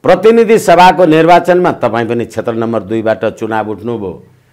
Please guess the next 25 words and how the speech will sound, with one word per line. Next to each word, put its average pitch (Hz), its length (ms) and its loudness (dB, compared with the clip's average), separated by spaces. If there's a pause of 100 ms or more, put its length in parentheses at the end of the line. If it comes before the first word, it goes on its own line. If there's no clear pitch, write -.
(200)
उहाँले 107 340 -6
तपाईँलाई 95 420 -10
समर्थन 92 500 -12
गर्नुभयो। 80 560 -14 (680)
म 190 260 0
पनि 240 200 4
उठेँ, 202 320 4
मलाई 165 260 2
पनि 156 200 -2
कसैले 120 420 -2
समर्थन 95 500 -8
गर्यो, 101 220 -4
हामी 104 220 -6
दुईजना 101 420 -10
चुनाव 90 400 -10
लड्यौँ। 85 420 -16 (400)
म 151 160 0
जितौँला, 131 480 -2
तपाईँ 120 280 -6
हार्नुहोला, 104 440 -6
अथवा 120 240 -4
तपाईँ 120 280 -4
जित्नुहोला, 107 500 -6
म 135 120 -2
हारौँला। 92 540 -6